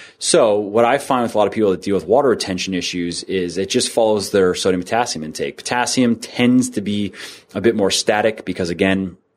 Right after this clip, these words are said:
yeah, they, you're not adding potassium to food. I mean, you're getting your potassium from your food or you're supplementing with it and that's it. But the amount of salt, uh, that you can, you know, a person's eating or that you're, that you're eating can change wildly depending on the foods.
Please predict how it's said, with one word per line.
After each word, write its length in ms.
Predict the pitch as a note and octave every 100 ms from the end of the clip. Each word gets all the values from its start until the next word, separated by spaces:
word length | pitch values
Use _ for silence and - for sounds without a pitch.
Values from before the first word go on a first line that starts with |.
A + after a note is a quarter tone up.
| _ _ _ - -
yeah, 340 | F#2+ F2+ C#2
they, 540 | F2 G2 F#2+ F2+ F2+ D#2 - _ _ - -
you're 140 | G#2 A#2
not 140 | -
adding 240 | G#2+ G2+
potassium 540 | F#2+ - F#2+ F2 F2+ D#2+
to 100 | D#2+
food. 360 | - E2 B1 C2
I 60 |
mean, 240 | F2+ E2 D#2+
you're 200 | E2+ F2
getting 220 | G#2 G#2
your 80 | F#2
potassium 460 | - F#2 F2 F2+
from 180 | E2+ G2
your 80 | F#2+
food 260 | - G2
or 40 | F2
you're 100 | E2+
supplementing 420 | - F2+ F2+ E2+
with 160 | E2+ -
it 40 |
and 120 | -
that's 200 | C#2+ -
it. 240 | A2+ G2+ - - - _
But 300 | F#2+ F#2 - -
the 160 | G2+ G2
amount 240 | G2 F#2+
of 80 | -
salt, 420 | - D3+ D#3 - - _ _ -
uh, 240 | G#2+ F2+
that 260 | E2+ E2+ -
you 80 | F#2
can, 300 | F#2 F2 D#2
you 120 | G2
know, 160 | D#2 D2+
a 80 | E2+
person's 480 | - G#2+ - F2 -
eating 480 | A#2 G#2 F#2 F#2 F#2+
or 160 | F2
that 120 | F2 F2
you're, 280 | F2+ D2
that 100 | F2
you're 120 | F2 F#2
eating 180 | F#2+
can 180 | F#2 F#2
change 320 | F#2 G#2+ G2
wildly 380 | E2+ F#2 F#2+ F#2
depending 320 | E2 F2+ F2+
on 60 | D#2+
the 60 | D#2
foods. 440 | - C#2+ C2 -